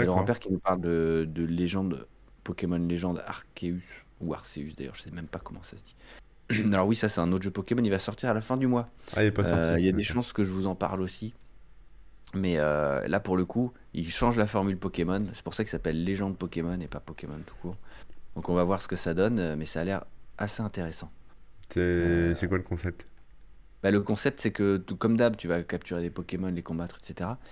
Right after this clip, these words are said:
Speaker 2: Mais ils ont, euh, changé le, le système de combat. Euh, bah, c'est dur à expliquer, hein, comme
Speaker 1: Ouais,
Speaker 2: ça, mais
Speaker 1: ouais, ouais.
Speaker 2: tu vas, tu vas être plus dans des zones où tu vas te balader, t'auras des petites missions à faire, et cetera.
Speaker 1: D'accord.
Speaker 2: Alors que dans les Pokémon, euh, de base, euh, c'est genre, euh, bah, tu vas être le meilleur dresseur,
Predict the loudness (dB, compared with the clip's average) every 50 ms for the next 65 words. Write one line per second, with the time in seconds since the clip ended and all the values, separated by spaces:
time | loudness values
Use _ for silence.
0 | -20 -10 -4 0 0 2 2 2 2 4 4 4 4 2 2 0 0 0 0 0
1 | 2 2 2 2 2 2 0 0 -2 -2 -4 -6 -8 -10 -4 -2 -2 0 0 -2
2 | -4 -4 -4 -2 2 2 4 2 2 0 -4 -10 -18 -20 -20 -20 -20 -20 -10 -6
3 | -4 -4 -2 -2 -2 -2 -2 -4 -4 -6 -6 -6 -8 -8 -6 -4 -4 -4 -2 -2
4 | -4 0 0 2 2 2 0 0 -4 -6 -6 -8 -10 -12 -12 -12 -10 -8 -6 -6
5 | -4 -4 -6 -8 -8 -4 2 4 6 8 8 8 8 6 6 4 2 0 -4 -8
6 | -10 -4 2 4 4 4 4 0 -8 -2 0 0 0 2 2 2 4 4 4 4
7 | 4 4 2 4 4 6 6 6 4 2 0 -2 -2 -2 0 0 0 2 2 2
8 | 2 2 2 0 0 0 0 -2 -2 -2 -4 -6 -8 -6 -4 -4 -4 -4 -4 -6
9 | -6 -6 -6 -6 -6 -6 -6 -6 -8 -6 -6 -4 -4 -4 -6 -8 -12 -14 -12 -6
10 | -4 -2 -2 -2 -2 -2 0 0 2 2 2 0 0 -4 -2 2 2 4 4 4
11 | 4 4 4 4 2 2 2 2 2 2 2 2 2 0 0 2 2 0 -2 -4
12 | -4 -4 -2 0 0 0 0 0 0 0 0 0 0 -2 -4 -2 -2 -2 0 0
13 | 0 0 0 0 0 0 -2 -4 -6 -2 0 0 0 0